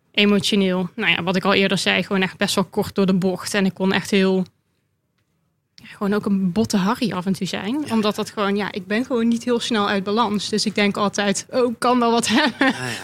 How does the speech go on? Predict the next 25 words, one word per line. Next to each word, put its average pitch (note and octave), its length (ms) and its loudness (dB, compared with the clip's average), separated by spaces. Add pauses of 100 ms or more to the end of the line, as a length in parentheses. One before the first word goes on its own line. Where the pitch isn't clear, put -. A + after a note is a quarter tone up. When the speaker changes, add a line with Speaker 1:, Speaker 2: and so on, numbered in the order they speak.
Speaker 2:
ja. G3+ 60 0
Speaker 1:
Ja, G3 60 4
niet G#3 180 4
iedereen A#3 360 2
is G#3 120 0
natuurlijk F#3+ 400 0
zo. G3+ 280 -4 (720)
Maar A3 140 4
hij B3+ 160 4
is - 160 -2
ook - 180 0
wel G#3+ 140 2
echt - 220 0
daarmee G3+ 220 2
bezig. F#3+ 480 0
En G3+ 100 -2
hij G3+ 120 2
vindt A3 160 -2
het - 100 -6
ook - 80 -6
allemaal A3 200 2
heel A#3 260 2
boeiend. A3 500 0
En, G3+ 240 0
eh, F#3+ 180 2